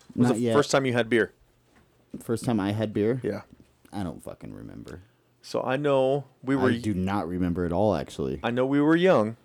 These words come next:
Speaker 1: for me and my brothers.
Speaker 2: It is so hot.
Speaker 1: And I mean the first time, not just a sip that you snuck in and, like, took a sip. Like, you know, "Oh, Dad's bottle."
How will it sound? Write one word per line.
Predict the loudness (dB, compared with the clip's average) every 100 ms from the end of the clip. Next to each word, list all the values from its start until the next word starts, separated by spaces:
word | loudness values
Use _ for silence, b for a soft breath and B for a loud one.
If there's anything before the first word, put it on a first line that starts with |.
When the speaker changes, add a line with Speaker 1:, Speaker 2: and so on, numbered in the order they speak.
| _ _ _ _ _ _ _ -10
Speaker 1:
for | -2 0
me | 2
and |
my | 2
brothers. | 6 4 4 -4 -10 _ _ _ _
Speaker 2:
It | -16 -16 -18
is | -20 -20
so | -20 -20
hot. | -4
Speaker 1:
And | 0 2
I | 2
mean | 0 0
the | 0
first | 0 0
time, | 0 0 0 -2
not | -2 -2
just | -4 -4 -8
a | -6
sip | 0 0 0 -4
that | -2
you | -2 -4 -6 -12
snuck | -10 -4 -2 -2
in | -4
and, | -6 -8
like, | -12
took | -12 -12
a |
sip. | -4 -4 -6 _ _ _ _ _ _ _ _ _ _ -14
Like, | -12 -10
you | -8
know, | -6
"Oh, | -6
Dad's | -6 -6
bottle." | -8 -10 -10